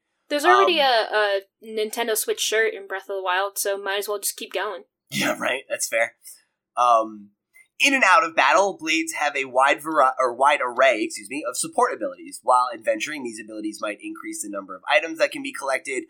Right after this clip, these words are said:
Speaker 2: open up new paths to explore, or initiate other special effects. When players fight alongside their chosen blade, they might trigger effects that protect the driver, strengthen attacks, and so forth. Abilities differ from blade to blade, so selecting different blades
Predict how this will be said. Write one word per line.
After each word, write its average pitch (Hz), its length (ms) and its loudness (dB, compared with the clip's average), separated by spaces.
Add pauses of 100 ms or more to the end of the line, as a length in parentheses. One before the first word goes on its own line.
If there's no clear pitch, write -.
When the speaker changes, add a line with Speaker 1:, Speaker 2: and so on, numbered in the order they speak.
(200)
Speaker 2:
open 131 220 -2
up 120 120 -6
new 110 180 -6
paths 139 280 -2
to 131 120 -10
explore, 123 480 -12
or 110 60 -16
initiate 110 500 -6
other 127 200 -2
special 92 340 -10
effects. - 380 -20 (240)
When 123 120 -8
players 131 360 -4
fight 135 240 2
alongside 113 500 -2
their 101 120 -14
chosen 160 420 -4
blade, 110 260 -6 (240)
they 127 80 -6
might 147 220 0
trigger 143 340 -10
effects - 360 -6
that 113 180 -6
protect - 320 -14
the 110 80 -8
driver, 117 460 0 (140)
strengthen 120 380 -8
attacks, 139 480 0
and 113 140 -8
so 107 180 -6
forth. - 240 -20 (340)
Abilities 165 380 -2
differ 151 320 -8
from 113 160 -8
blade 107 220 -8
to 107 80 -18
blade, 160 300 0
so 151 100 -6
selecting 123 440 -8
different 107 300 -14
blades 110 320 -10